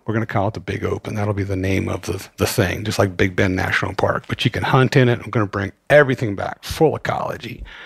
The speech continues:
I've got his papers, like, thirty pages long. He wrote it in the eighties.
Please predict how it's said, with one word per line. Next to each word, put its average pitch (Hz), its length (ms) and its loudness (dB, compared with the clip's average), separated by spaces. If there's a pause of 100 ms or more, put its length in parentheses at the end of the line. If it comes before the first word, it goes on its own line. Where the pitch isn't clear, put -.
(420)
I've 104 120 2
got 131 180 8
his 120 160 4
papers, 120 540 -2
like, 104 140 -10
thirty 104 280 -2
pages 101 380 -2
long. 98 320 0 (400)
He 107 120 2
wrote 113 180 8
it 110 80 6
in 95 80 -2
the 95 120 0
eighties. 98 500 2